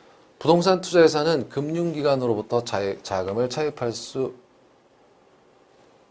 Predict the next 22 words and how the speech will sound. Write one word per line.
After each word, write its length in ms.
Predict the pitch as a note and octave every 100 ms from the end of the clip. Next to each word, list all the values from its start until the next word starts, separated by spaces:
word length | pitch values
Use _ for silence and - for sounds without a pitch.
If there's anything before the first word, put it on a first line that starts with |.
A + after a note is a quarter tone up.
| _ _ _ _
있죠. 280 | D3 C3+ - - - _ _ _ _ _
이것도 200 | C3+ D3
맞네. 300 | D3+ G#2+ A2+ C3+ _ _ _ _ _ _ _
아, 140 | - A2+
그쵸. 240 | D#3 -
맞는 300 | G#2+ G2 A#2+
거죠. 300 | G2 D#2 D2+ - - -
다 220 | - B2+
맞고 460 | D#3+ C#3 - E3 E3+
틀린 240 | - A3+
걸 120 | G3+ D#3
골라라 300 | A#2 G2+ F#2
그랬으니까. 680 | D#2+ - E2 D2+ - F#2 - - - - -
예, 140 | E2+ D#2
그래서 260 | D#2+ F#2 - - -
일 160 | - B2+
번만 360 | D3 C#3 B2 A#2
틀리고 540 | A2 G2 G2 C#3 F#3 - - _
나머진 360 | F2 F2 F2+ F#2+
전부 260 | D#2+ D2+
맞습니다라는 840 | D2+ - - F2 C#2 - B1+ B1 A2+
거예요. 540 | - - - G#2 D#3